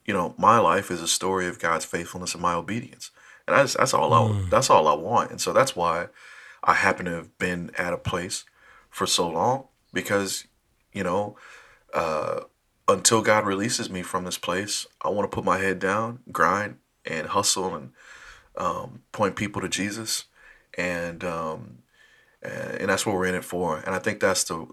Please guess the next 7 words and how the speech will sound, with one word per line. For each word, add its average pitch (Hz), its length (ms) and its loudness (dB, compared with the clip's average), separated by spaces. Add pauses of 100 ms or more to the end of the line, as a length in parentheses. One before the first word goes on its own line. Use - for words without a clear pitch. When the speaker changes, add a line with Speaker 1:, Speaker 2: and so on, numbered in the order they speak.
(100)
Speaker 1:
the 82 320 -2
overflow 85 800 -2
of, - 160 -2
like, 82 240 -4
River 85 140 -6
Valley 80 240 -2
Worship, 113 560 2